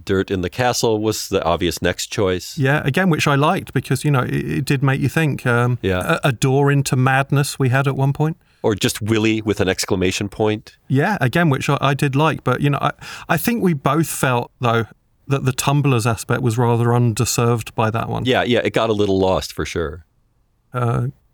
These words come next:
Speaker 2: Grandma's House, I remember, was a front runner for a while.
Speaker 1: I still like that one.
Speaker 2: Yeah, I know, because it's
Speaker 1: Yeah.
Speaker 2: very warm, but, uh, again, uh,
Speaker 1: Yeah, yeah, I, I know, but what, what has it got to do with Tumblr's?
Speaker 2: What has
Speaker 1: Yeah.
Speaker 2: it got to do with Tumblr's? Uh,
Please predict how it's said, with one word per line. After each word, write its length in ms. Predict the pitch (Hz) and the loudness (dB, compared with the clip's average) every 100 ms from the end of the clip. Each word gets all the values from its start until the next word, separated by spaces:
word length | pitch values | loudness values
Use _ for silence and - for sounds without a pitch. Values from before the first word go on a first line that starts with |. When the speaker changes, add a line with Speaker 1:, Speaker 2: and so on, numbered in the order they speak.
| - | -10
Speaker 2:
Grandma's 540 | - 131 139 147 147 - | 0 2 4 4 2 2
House, 380 | 143 147 - - | 0 -2 -6 -2
I 60 | |
remember, 520 | 127 131 135 131 151 139 | 0 2 2 2 0 -2
was 180 | 131 127 | -6 -4
a 40 | |
front 340 | 127 - 127 120 | -2 0 0 0
runner 220 | 123 127 | 0 0
for 220 | - 127 | 0 0
a 60 | 127 | 2
while. 340 | 127 135 139 _ _ _ _ | 2 0 -2 _ _ _ _
Speaker 1:
I 120 | - 277 | -6 -4
still 380 | - - 123 | -4 0 0
like 220 | 107 73 - | 2 -2 -2
that 180 | 73 55 | -4 -2
one. 300 | 65 65 - | -6 -8 -8
Speaker 2:
Yeah, 220 | 139 147 | -4 -2
I 100 | 143 | 0
know, 200 | 139 190 | 2 0
because 280 | - - - | -2 -2 -2
it's 120 | 120 | -2
Speaker 1:
Yeah. 100 | - | 0
Speaker 2:
very 180 | 127 131 | 2 2
warm, 340 | 123 139 180 117 | 2 2 2 0
but, 260 | 120 117 | 0 0
uh, 60 | 120 131 | -2 -4
again, 380 | 127 104 127 135 | -4 -2 0 0
uh, 320 | 127 123 101 | 0 -2 -4
Speaker 1:
Yeah, 100 | 95 | -6
yeah, 100 | 101 - 110 - | -8 -6 -6 -2
I, 120 | 113 | 0
I 40 | |
know, 260 | 127 143 101 | 2 0 0
but 220 | 95 95 | 0 0
what, 400 | 92 98 98 107 | 2 0 -2 -6
what 200 | 104 101 | -2 -2
has 100 | 98 | -2
it 60 | 107 | 0
got 180 | 98 95 | 0 -2
to 80 | |
do 120 | 92 92 | -2 -4
with 120 | 90 | -2
Tumblr's? 320 | 107 113 131 | -4 -4 -2
Speaker 2:
What 100 | 131 | -4
has 100 | - | -2
Speaker 1:
Yeah. 80 | 92 | -4
Speaker 2:
it 40 | |
got 100 | 95 | -4
to 100 | 135 | -4
do 140 | 123 123 | -2 0
with 140 | 123 | 0
Tumblr's? 500 | - 143 131 123 120 | -2 -2 0 -4 -6
Uh, 220 | 131 131 | -6 -6